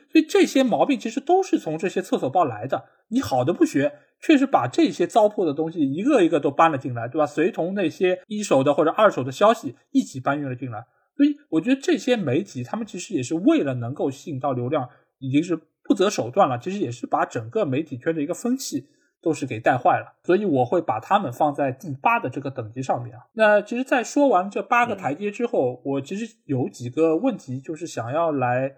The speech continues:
Speaker 1: 和小鸡讨论一下，因为其实这个或多或少我们其实也刚才有谈到过，那就是同样是媒体，为什么有的媒体它是权威级的，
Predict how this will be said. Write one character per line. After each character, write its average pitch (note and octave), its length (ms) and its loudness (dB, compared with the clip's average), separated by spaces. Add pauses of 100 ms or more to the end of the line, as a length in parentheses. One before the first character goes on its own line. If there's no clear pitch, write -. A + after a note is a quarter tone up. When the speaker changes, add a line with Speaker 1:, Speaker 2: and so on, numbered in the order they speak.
(140)
Speaker 1:
和 C3+ 260 0
小 B2 160 -4
鸡 D#3 120 -8
讨 - 140 -6
论 A#3 140 0
一 G3 40 -2
下， B2+ 140 -8
因 A3 120 -2
为 D4+ 60 2
其 - 80 -4
实 C4 80 0
这 D#4+ 180 0
个 E3+ 140 2
或 C4 180 0
多 C#4+ 100 2
或 B3+ 140 0
少 F3+ 160 2
我 E3 60 0
们 B2+ 120 -8
其 F#3 120 -10
实 A3 100 -10
也 B2 160 -4
刚 G#3 180 0
才 G#3+ 160 -4
有 B2 220 -6
谈 - 240 -8
到 B3 180 8
过， C3+ 220 -8 (380)
那 E4+ 80 2
就 F4 100 6
是 A3+ 180 -2 (240)
同 D#3+ 220 -4
样 G3 160 2
是 - 140 -6
媒 C#3+ 180 -4
体， - 300 -14
为 C4 120 4
什 E3+ 140 -4
么 G3+ 100 -8
有 B2 280 -4
的 F3+ 180 0
媒 C#3 100 -4
体 B2+ 140 -10
它 C#3+ 160 -8
是 C3+ 100 -14
权 B2+ 240 -8
威 G#3 140 0
级 - 140 -10
的， - 80 -16